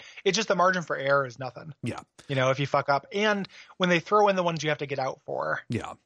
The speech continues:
Speaker 1: uh, it's really difficult because you're looking at an overhead two D map that shows the location of it, but that
Speaker 2: Mm-hmm.
Speaker 1: does not indicate whether it's on the roof of something or whether that's somewhere you can drive.
Speaker 2: Right.
Speaker 1: You know, often.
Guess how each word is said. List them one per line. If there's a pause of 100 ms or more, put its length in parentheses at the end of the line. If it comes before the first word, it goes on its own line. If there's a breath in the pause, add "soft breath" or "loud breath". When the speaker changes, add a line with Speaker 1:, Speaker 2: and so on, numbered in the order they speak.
Speaker 1:
uh,
it's
really
difficult
because (320 loud breath)
you're
looking
at
an
overhead
two
D
map (500)
that
shows
the
location
of
it,
but
that
Speaker 2:
Mm-hmm.
Speaker 1:
does
not
indicate
whether
it's
on
the
roof
of
something
or
whether
that's
somewhere
you
can
drive.
Speaker 2:
Right. (560)
Speaker 1:
You
know,
often.